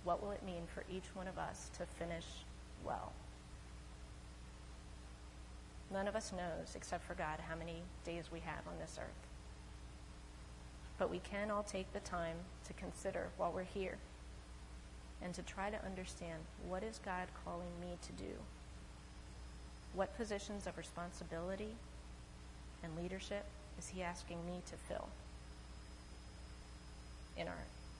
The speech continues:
maybe in my family, or maybe in my workplace, or my church, or my school, or my community?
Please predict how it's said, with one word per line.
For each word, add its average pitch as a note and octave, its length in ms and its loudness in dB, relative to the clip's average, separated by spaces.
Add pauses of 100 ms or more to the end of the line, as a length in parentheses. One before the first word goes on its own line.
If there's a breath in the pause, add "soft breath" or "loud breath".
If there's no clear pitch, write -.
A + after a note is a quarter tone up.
(140)
maybe E3+ 220 2
in E3+ 100 2
my D#3+ 100 2 (120)
family, F#3 340 2 (1300)
or F3 360 4 (340)
maybe E3+ 220 0
in E3+ 80 0
my D#3+ 120 0
workplace, G3+ 680 0 (1700)
or F3 180 2
my E3 100 2
church, F#3+ 320 0 (1160)
or E3 80 -2
my E3 120 -2
school, F#3 360 -2 (960)
or F3+ 100 2
my E3+ 140 4
community? E3+ 540 0